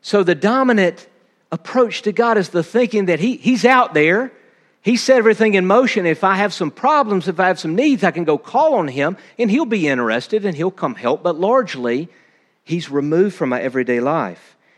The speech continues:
And then finally, the fifth hallmark is good people go to heaven when they die.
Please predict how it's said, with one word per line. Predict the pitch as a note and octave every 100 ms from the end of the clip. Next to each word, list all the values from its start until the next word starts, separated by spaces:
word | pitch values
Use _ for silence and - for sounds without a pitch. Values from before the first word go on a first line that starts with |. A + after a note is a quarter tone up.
| _ -
And | B2
then | B2+
finally, | - D#3 E3+ D#3+ C3
the | A2+
fifth | - D3+ C#3+
hallmark | D3 D#3+ C#3+ G#2+ G2 - _ _ _ _ _ _
is | B2+ A2+
good | G2+ D3+ D3+
people | E3 E3+ D3+
go | B2 B2
to | A#2
heaven | G#2+ C3 G2 F#2+ F2 _ _ -
when | A2+
they | G#2
die. | F#2 G#2 F2 D2